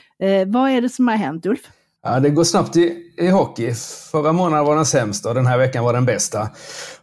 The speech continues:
Speaker 2: Och det som har hänt, eh, är ju dels att börskurserna, som du sa, Agneta, var väldigt nedtryckta. Från mitten av oktober egentligen fram till den kraftiga uppgången i torsdags var vi nere nästan sju procent på,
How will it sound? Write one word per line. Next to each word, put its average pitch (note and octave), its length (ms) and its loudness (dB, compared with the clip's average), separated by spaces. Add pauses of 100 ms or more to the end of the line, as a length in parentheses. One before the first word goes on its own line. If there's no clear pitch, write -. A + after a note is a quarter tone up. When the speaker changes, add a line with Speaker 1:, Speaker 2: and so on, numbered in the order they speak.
Speaker 2:
Och B2+ 160 2
det C#3 120 4
som C#3+ 180 0
har C#3 80 2
hänt, E3 520 0 (240)
eh, C#3 920 2
är C3 60 2
ju C3 160 0
dels E3+ 380 0
att D3+ 180 -2
börskurserna, B2+ 920 -2
som A2+ 180 -6
du A2+ 80 -4
sa, A2+ 240 -2
Agneta, A#2 340 -6
var A2 120 -2
väldigt G#2 520 -6
nedtryckta. B2+ 880 -2
Från C#3 340 -2
mitten C3+ 420 -2
av C#3 120 0
oktober C3 720 -2
egentligen B2 380 -4
fram A2+ 320 -4
till A2 160 -8
den A2 480 -8
kraftiga A2+ 360 -4
uppgången G#2 440 -8
i A2 60 -8
torsdags A2 540 -10
var A2+ 120 -4
vi A2+ 100 -6
nere G2+ 320 -8
nästan G#2+ 340 -16
sju D3+ 260 -2
procent A#2+ 520 -8
på, G2+ 180 -10